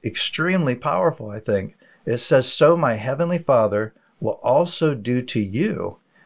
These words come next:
if you do not each forgive your brother his trespass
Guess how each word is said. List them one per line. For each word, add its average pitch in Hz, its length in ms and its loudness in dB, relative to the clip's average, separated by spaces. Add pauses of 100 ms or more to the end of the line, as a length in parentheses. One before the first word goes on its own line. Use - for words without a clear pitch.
(200)
if 113 260 -4
you 135 220 0
do 120 200 0
not 120 320 0
each 156 300 -6
forgive 107 440 -2
your 101 120 -2
brother 117 460 -2
his 92 200 -8
trespass 104 1000 -6